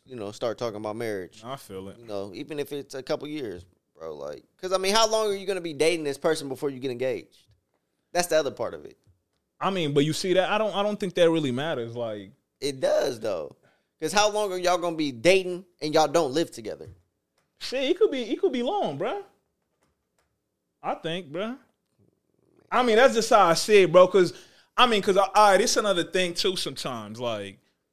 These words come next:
Speaker 2: 'cause also, I won't, I won't wanna be in a situation where I invest with somebody too much and that shit don't work out.
Speaker 1: Okay, you're investing with somebody, but you're also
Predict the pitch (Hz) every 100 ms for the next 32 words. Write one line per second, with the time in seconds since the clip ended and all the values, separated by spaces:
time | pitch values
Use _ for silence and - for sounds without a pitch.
0 | _ _ - - 180 175 202 208 196 208
1 | 214 202 185 175 190 190 180 170 165 160
2 | - 151 147 151 170 - 175 185 - 143
3 | 156 147 120 151 151 - _ 127 135 156
4 | 151 151 143 170 165 170 170 160 - _
5 | _ _ _ 120 135 - 123 113 117 117
6 | 135 107 - _ _ _ _ _ _ _
7 | _ _ _ 110 127 117 117 101 104 139
8 | 135 143 127 131 135 123 117 110 110 107
9 | 104 95 139 - 120 104 101